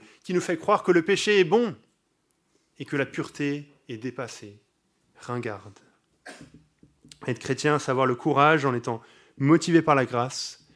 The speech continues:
de détester le mal que Dieu déteste et d'aimer le bien que Dieu aime. C'est oser ne pas rigoler à la machine à café quand il y a une blague un peu douteuse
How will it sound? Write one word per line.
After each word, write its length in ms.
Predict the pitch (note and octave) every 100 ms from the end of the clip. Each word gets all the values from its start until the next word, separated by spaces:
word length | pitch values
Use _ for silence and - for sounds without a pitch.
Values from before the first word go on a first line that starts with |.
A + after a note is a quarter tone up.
| _ _
de 80 | B2+
détester 520 | - D#3 E3 D#3 D3+
le 120 | B2+
mal 260 | A#2+ B2+ B2
que 120 | A#2+
Dieu 180 | A#2 A2+
déteste 600 | A2+ A2 G2+ - - _
et 60 | C#3+
d'aimer 320 | G#2+ C3+ C3
le 100 | A#2+
bien 280 | G#2 G#2+ G#2 - _ _ _ -
que 100 | A#2
Dieu 260 | - B2
aime. 300 | D#3 A#2 G#2 F#2+ _ _ _ _ _ _ _ _ _ _ _ _ _ _ _ _ _ _ _
C'est 180 | - B2
oser 240 | A#2 C#3+
ne 80 | B2+
pas 180 | - B2+
rigoler 420 | B2+ B2+ C3 D3+
à 60 |
la 100 | A2+
machine 280 | A2+ A#2 C3+
à 80 | A#2
café 460 | A#2+ G#2+ A#2+ B2+ C3+
quand 160 | -
il 60 | A2
y 40 |
a 20 | A2
une 100 | A2
blague 260 | A#2 A2+
un 60 | G#2+
peu 140 | A2+
douteuse 580 | A2 A2+ A#2 A#2 A#2 F#2+